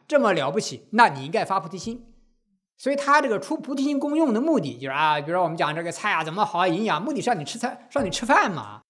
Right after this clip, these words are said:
是让你吃嘛，光讲完了不给吃有什么用啊？所以他讲到这里说出菩提心功用，他是引导的要发菩提心的。哎，这样你才有好药心啊！哎，我，我很心愿呢，我很心求，哦，菩提心这么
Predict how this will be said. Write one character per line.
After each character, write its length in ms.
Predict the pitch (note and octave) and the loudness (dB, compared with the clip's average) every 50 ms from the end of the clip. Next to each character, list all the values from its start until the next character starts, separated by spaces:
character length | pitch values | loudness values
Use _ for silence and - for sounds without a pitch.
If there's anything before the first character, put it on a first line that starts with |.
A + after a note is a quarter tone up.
| _ _ _ _ _ | _ _ _ _ _
是 120 | - - D4 | -2 -2 0
让 100 | B3+ G#3+ | 0 0
你 60 | F3+ | -2
吃 220 | - - - C#4+ | -4 -4 -4 0
嘛， 360 | D4 D4 B3 - - - - - _ | 2 2 2 2 0 -6 -18 -2 _
光 180 | B3 B3 A#3 | 2 2 4
讲 120 | - G3 D#3+ | 4 2 2
完 140 | D#3 E3 | 4 2
了 100 | F#3+ G#3+ G#3+ | 2 0 -2
不 120 | E3+ G3+ | -2 -2
给 140 | F#3+ F#3+ E3+ | -2 -2 -2
吃 180 | - - G#3+ G#3 | -2 -4 -4 -4
有 60 | E3+ | -4
什 80 | D3+ | -4
么 80 | D3 C#3 | -4 -6
用 120 | C#3+ C#3 | -6 -6
啊？ 200 | C3 A#2+ A2+ - - _ _ _ _ _ _ _ | -6 -8 -12 -14 -20 _ _ _ _ _ _ _
所 120 | - C4+ | -4 2
以 40 | C#4 | 4
他 100 | C#4+ C#4 | 4 4
讲 260 | C#4+ C#4 C#4 A#3+ A3 | 4 4 0 0 0
到 100 | G3+ F#3 | 0 0
这 120 | A#3 C4+ C#4 | 2 2 2
里 80 | A3 | 2
说 380 | E3 - A#3+ A#3+ - - - - - _ _ _ _ _ _ | 2 2 2 0 0 -4 -10 -20 -20 _ _ _ _ _ _
出 160 | - - D4+ | -4 -2 -2
菩 160 | C4 - C#4 C#4 | -2 -2 -2 0
提 60 | C4+ | 2
心 180 | D4+ D#4 C#4+ | 2 2 2
功 140 | C#4 D4 D4+ | 2 2 4
用， 260 | D#4+ D#4 A#3 - - | 4 2 2 -2 -6
他 160 | - F3+ G3 F#3+ | -2 -2 0 0
是 240 | F#3+ E3+ D#3 - - - _ _ _ _ _ _ _ | 0 -2 -4 -6 -12 -20 _ _ _ _ _ _ _
引 380 | - D#3 C#3+ C#3 A#2+ E3+ B3 | -8 -4 -4 -4 -2 -2 2
导 240 | B3 G#3+ D3 B2 B2 | 2 4 2 2 0
的 240 | B2 D3+ D#3 C3+ C3 | 0 0 0 0 0
要 100 | C#3 C#3+ | -2 -4
发 160 | - F#3+ D#3 D3 | -2 -4 -4 -4
菩 100 | - D3 | -6 -8
提 100 | F3 E3 | -10 -6
心 180 | - G#3+ A#3 | -6 -4 2
的。 340 | B3+ A#3+ D#3+ - - - - - - - - _ _ _ _ _ _ _ | 2 2 2 2 -6 -16 -18 -20 -20 -20 -20 _ _ _ _ _ _ _
哎， 180 | - G#3 A#3+ B3 | -4 -2 -2 4
这 100 | B3+ D4 | 6 4
样 140 | C4+ G3+ G3 | 4 4 2
你 40 | |
才 120 | A3+ A#3+ A3+ | -2 0 2
有 100 | A3+ A3+ | 2 2
好 220 | - C#4 C#4 F#3+ | 2 2 2 4
药 160 | A3 B3 G#3+ | 4 2 2
心 240 | D#3 - G#3 G3+ G3+ | 0 -2 -6 -6 -4
啊！ 80 | F#3+ D#3+ | -4 -4
哎， 280 | D3+ E3+ F#3 E3 - - _ _ _ _ _ | -2 -2 -2 -2 -4 -8 _ _ _ _ _
我， 240 | D3+ D3 E3+ F3+ | -4 0 0 0
我 120 | E3+ F3 G3+ | 2 0 0
很 180 | F#3+ - C#3+ | 0 0 -4
心 220 | C#3 - - A3+ A3+ | -4 -4 -4 -2 0
愿 220 | A#3+ A#3+ A3 F#3 | 2 2 2 2
呢， 100 | D#3+ C#3+ | 0 -2
我 60 | C#3+ | -2
很 120 | C#3+ E3+ D3 | -2 -4 -6
心 220 | C#3+ - A#3+ A#3+ | -4 -4 -4 -4
求， 220 | A3+ - D3 C#3+ E3 | -4 -4 -6 0 2
哦， 200 | G#3+ B3+ G#3 D3+ | 4 4 2 2
菩 120 | - G3+ | 0 -6
提 100 | G3+ G3+ | -10 -8
心 160 | F3+ G#3+ G#3 | -8 -6 -6
这 100 | G#3+ A3+ | -4 -4
么 140 | F#3+ D3 | -6 -6